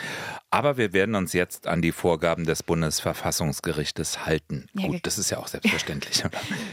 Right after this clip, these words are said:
Speaker 2: Geklagt hatte ja die C D U und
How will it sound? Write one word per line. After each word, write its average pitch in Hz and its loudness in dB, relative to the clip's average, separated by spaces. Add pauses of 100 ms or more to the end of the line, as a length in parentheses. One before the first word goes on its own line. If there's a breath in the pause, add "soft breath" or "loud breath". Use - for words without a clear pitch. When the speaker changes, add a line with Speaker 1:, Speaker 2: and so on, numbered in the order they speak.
(100)
Speaker 2:
Geklagt 220 4
hatte 208 2
ja 185 6
die 175 -2
C - 0
D 175 2
U 160 -6
und - -4